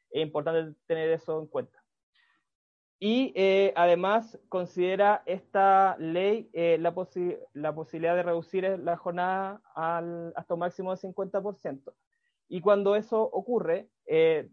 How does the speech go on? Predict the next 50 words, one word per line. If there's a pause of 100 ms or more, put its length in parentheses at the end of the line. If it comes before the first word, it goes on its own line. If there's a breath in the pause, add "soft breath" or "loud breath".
(200)
por
un
plazo
máximo
de
cinco
meses, (340)
el
trabajador
va
a
recibir (100)
un
bono
de
un
veinticinco
por
ciento
del
sueldo
que, (360)
eh,
tuviera
que
recibir, (360)
¿ya? (480 soft breath)
Ahora,
eh,
también
me
han
preguntado
harto
cómo
se
hace
para
calcular
esta
cosa.
Esta
cosa
se
hace,
eh,
considerando
los
tres
meses